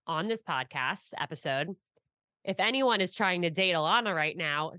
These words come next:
don't even bother because she's not over her ex." And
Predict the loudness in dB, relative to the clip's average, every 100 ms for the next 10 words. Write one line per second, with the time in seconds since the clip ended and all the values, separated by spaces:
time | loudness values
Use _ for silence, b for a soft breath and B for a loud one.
0 | 0 2 4 2 2 4 6 6 2 -4
1 | -6 -8 -8 -6 0 2 2 2 4 4
2 | 2 0 -4 -6 -10 -12 -14 _ _ _
3 | _ _ _ -2 2 2 0 -4 -8